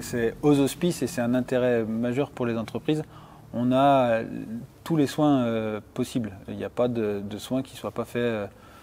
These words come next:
pas proposés aux hospices. Et venir, euh, travailler avec Platine, c'est justement disposer de cette, euh, expertise et de cette compétence, euh,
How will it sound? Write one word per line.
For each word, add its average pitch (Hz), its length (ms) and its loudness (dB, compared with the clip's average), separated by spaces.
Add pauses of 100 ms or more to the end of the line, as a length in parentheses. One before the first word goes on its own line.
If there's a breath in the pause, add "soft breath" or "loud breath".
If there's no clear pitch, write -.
(160 soft breath)
pas 120 120 2
proposés 120 400 0
aux 110 100 -4
hospices. - 380 -8 (320 soft breath)
Et 113 160 -2
venir, 139 500 4
euh, 107 500 -2 (240)
travailler 127 380 4
avec 110 260 0
Platine, 165 460 -2
c'est - 260 -4
justement 147 440 0
disposer 127 420 0
de 127 60 -8
cette, - 240 -6
euh, 110 160 0 (800)
expertise - 560 -4
et 113 60 0
de - 40 -18
cette - 160 -8
compétence, 131 540 -2 (640 soft breath)
euh, 98 520 -4